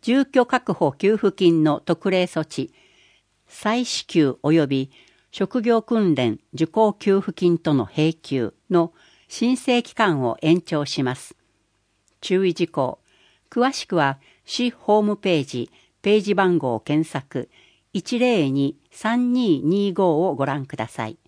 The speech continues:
問い合わせ、生活福祉課、内線五八六。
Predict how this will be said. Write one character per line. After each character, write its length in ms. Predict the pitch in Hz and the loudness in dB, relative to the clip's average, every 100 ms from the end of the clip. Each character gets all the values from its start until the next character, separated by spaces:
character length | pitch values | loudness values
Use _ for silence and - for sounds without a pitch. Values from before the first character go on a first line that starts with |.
| _ _ _ _ _ _ _ _ - | _ _ _ _ _ _ _ _ -4
問 200 | 170 170 | -2 0
い 60 | |
合 80 | 156 | -2
わ 120 | 147 | -6
せ、 280 | 139 139 131 _ _ _ _ | -6 -8 -8 _ _ _ _
生 260 | - 220 | -2 -2
活 280 | 233 214 - | -2 -6 -8
福 240 | 170 - 170 | -10 -8 -10
祉 160 | - | -6
課、 220 | - 127 - _ _ - | -6 -6 -8 _ _ -4
内 240 | 175 196 | -2 -2
線 340 | - 170 156 156 _ _ 185 | -4 0 0 -2 _ _ -2
五 220 | 220 240 | 0 0
八 380 | - 226 - - | -4 -8 -10 -12
六。 360 | 120 - 139 | -14 -10 -10